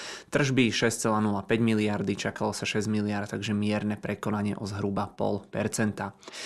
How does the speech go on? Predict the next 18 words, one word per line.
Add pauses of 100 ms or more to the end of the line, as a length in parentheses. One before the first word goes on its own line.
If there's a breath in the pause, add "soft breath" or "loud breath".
(140 loud breath)
E,
medziročne
však,
e,
Nvidia
vyreportovala
pokles
tržieb
o
dvadsaťjeden
percent,
takže
relatívne
výrazný
pokles
na
rastovú
spoločnosť.